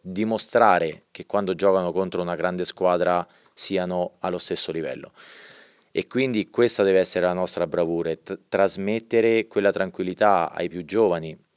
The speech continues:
anche di sbagliare qualche, eh, in qualche situazione, ma che devono subito adeguarsi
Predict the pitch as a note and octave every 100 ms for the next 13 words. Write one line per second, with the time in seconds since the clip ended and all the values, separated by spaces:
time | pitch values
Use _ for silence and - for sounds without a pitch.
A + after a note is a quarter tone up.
0 | _ A3 - G#2+ F2+ E2 F#2 G2 F2 E2
1 | F2 D#2+ F2+ E2+ D#2+ _ _ _ - F2
2 | D#2+ D#2 D#2 D#2 D#2+ D2 - - _ -
3 | F#2+ F2 G#2+ - G2 G2+ G2+ G#2 - G2
4 | G#2 A2+ A2+ _ _ _ G2+ - G2+ G#2
5 | F#2+ E2 G2+ G2+ F#2+ F#2 F2+ - - A#2
6 | G2+ G2 F#2+ F2+ G#2 A2 - - A#2+ A#2+